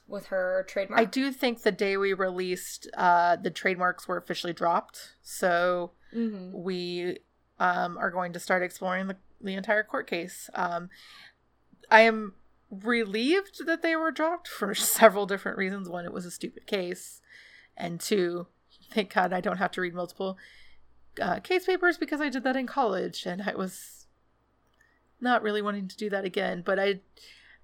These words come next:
Speaker 2: if you haven't read any of the transcripts, they're kind of hilarious.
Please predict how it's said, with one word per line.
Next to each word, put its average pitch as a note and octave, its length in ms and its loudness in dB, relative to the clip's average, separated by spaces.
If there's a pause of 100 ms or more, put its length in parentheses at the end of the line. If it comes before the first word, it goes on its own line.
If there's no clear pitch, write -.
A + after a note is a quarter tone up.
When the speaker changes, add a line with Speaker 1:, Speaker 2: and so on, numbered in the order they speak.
Speaker 2:
if A#3 160 4
you B3 100 6
haven't F4 380 6
read G3+ 560 4
any C#4 240 -4
of C#4 80 -4
the D4 80 -4
transcripts, C#4+ 720 -2
they're G3 340 -2
kind F4+ 480 -10
of G#4 80 -2 (120)
hilarious. A3+ 1040 -2